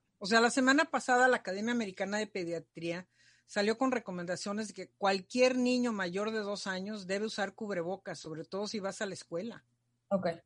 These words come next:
Speaker 1: No negociable.
Speaker 2: Ok.
Speaker 1: Y muchos de los niños que estamos viendo nosotros son, pues, nos dijeron que ya no teníamos que usar cubreboca. Bueno, pero te dijeron que si estabas vacunado.
Speaker 2: Sí.
Speaker 1: Tu niño no.
Speaker 2: Ok.
Speaker 1: O sea,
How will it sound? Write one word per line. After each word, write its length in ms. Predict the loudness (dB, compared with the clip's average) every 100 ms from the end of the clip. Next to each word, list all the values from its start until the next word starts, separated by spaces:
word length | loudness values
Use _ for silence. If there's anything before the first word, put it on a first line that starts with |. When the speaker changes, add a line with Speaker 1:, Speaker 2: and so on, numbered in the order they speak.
| _
Speaker 1:
No 120 | 0 2
negociable. 720 | 2 0 -4 0 -2 -2 -12 _ _ _ _
Speaker 2:
Ok. 180 | -6 -4 -6 -10
Speaker 1:
Y 120 | 0
muchos 360 | 4 4 4 4
de 80 | 2
los 120 | 2
niños 280 | 0 -2 -2
que 40 |
estamos 300 | -4 -4 -2
viendo 240 | -4 -2
nosotros 680 | -2 -4 -4 -6 -4 -8 -10 _ _ _
son, 240 | -8 -4 -2
pues, 140 | -2
nos 200 | 0 0
dijeron 260 | 2 2 2
que 100 | 2
ya 60 | 2
no 120 | 2
teníamos 320 | 0 0 -2
que 60 | -2
usar 240 | -2 -2
cubreboca. 800 | -4 -2 0 2 0 _ -6 -6
Bueno, 300 | -2 -2 -2
pero 160 | -8 -10
te 120 | -12
dijeron 220 | -6 -4
que 80 | -4
si 40 | -4
estabas 240 | -2 0
vacunado. 760 | -2 -4 -2 2 2 0 -6 -12 _ _ _
Speaker 2:
Sí. 220 | -2 -2
Speaker 1:
Tu 80 | -2
niño 240 | -4 -2 0
no. 340 | 2 0 -2 _ _ _ _ _ _ _
Speaker 2:
Ok. 160 | -12 -10
Speaker 1:
O 360 | -10 -14 _ -8
sea, 320 | -2 0